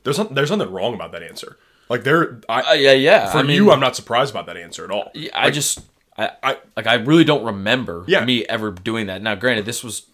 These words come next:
Speaker 2: that was, what, two years ago now?
Speaker 1: Yeah.
Speaker 2: Um, so it's possible I'm forgetting something, but truthfully, like, that is the honest
Speaker 1: Yeah.
Speaker 2: truth.
Speaker 1: Dude, I, I don't see anything wrong with that
Speaker 2: Yeah.
Speaker 1: because that's an honest answer from you.
Speaker 2: For sure.
Speaker 1: And the thing is, is, like,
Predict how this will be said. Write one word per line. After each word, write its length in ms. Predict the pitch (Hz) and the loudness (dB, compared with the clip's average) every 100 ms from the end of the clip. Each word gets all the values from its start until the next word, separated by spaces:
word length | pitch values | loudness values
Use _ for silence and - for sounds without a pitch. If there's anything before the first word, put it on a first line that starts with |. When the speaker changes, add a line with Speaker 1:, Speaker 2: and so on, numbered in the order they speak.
| _ | _
Speaker 2:
that 100 | 107 | -6
was, 100 | 110 | -6
what, 200 | 98 98 - | -4 -6 -4
two 120 | 123 | -8
years 220 | 113 123 | -6 -6
ago 180 | 101 90 | -6 -12
now? 300 | 90 87 107 | -12 -10 -8
Speaker 1:
Yeah. 140 | 117 107 _ _ _ - | -8 -10 _ _ _ -10
Speaker 2:
Um, 520 | 104 98 87 87 92 _ _ _ _ _ _ _ _ | -4 -2 -2 -8 -14 _ _ _ _ _ _ _ _
so 180 | - 107 | -6 -4
it's 100 | - | -4
possible 420 | - 113 - 131 | -2 0 2 0
I'm 80 | 127 | 0
forgetting 280 | 127 131 | -4 -4
something, 360 | 131 139 147 131 | -6 -8 -8 -6
but 120 | 107 | -6
truthfully, 640 | - - 165 165 131 110 98 | -6 -2 -2 -2 -4 0 0
like, 200 | 95 98 | -2 2
that 180 | 127 | 0
is 80 | 123 | 2
the 80 | 104 | -4
honest 300 | 98 120 104 | -4 -4 -6
Speaker 1:
Yeah. 60 | 95 | -2
Speaker 2:
truth. 340 | 139 120 113 | -2 -2 -4
Speaker 1:
Dude, 240 | 104 131 - | -6 -4 -2
I, 260 | 117 123 107 _ _ _ _ _ - - | 2 0 0 _ _ _ _ _ -20 -2
I 480 | 139 147 135 117 _ _ _ | 2 2 0 -6 _ _ _
don't 220 | 139 123 | -6 -6
see 160 | - 107 | -4 -6
anything 280 | 117 110 90 | -6 -8 -10
wrong 180 | 92 85 | -14 -14
with 100 | 92 | -14
that 160 | 82 | -10
Speaker 2:
Yeah. 40 | - | -4
Speaker 1:
because 440 | 135 127 - - 113 _ _ _ | -2 -2 -4 -8 -16 _ _ _
that's 180 | 131 117 | -8 -6
an 100 | 110 | -6
honest 260 | 92 95 - | -8 -8 -6
answer 220 | 139 - | -6 -6
from 100 | 101 | -14
you. 60 | 90 | -12
Speaker 2:
For 80 | 170 | -10
sure. 200 | - 226 | -6 -2
Speaker 1:
And 140 | 143 | -2
the 80 | 131 | -2
thing 160 | 165 | -2
is, 160 | 165 131 | -2 -2
is, 120 | 123 | -2
like, 260 | 113 104 | -2 -4